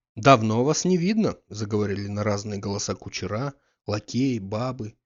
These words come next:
и мальчишки у ворот. «Что ваш-то, со двора, что ли, ушел?» спросил дворник.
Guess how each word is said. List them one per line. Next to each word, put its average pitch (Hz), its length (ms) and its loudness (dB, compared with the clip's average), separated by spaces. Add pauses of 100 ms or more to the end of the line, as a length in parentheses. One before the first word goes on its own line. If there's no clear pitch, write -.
(440)
и 202 100 0
мальчишки 147 600 0
у 90 140 -6
ворот. - 400 -10 (400)
«Что 147 260 2
ваш-то, 147 500 4 (300)
со 123 140 -2
двора, 120 340 4
что 156 240 4
ли, 151 80 6
ушел?» 143 500 0
спросил 117 400 -2
дворник. 110 460 -4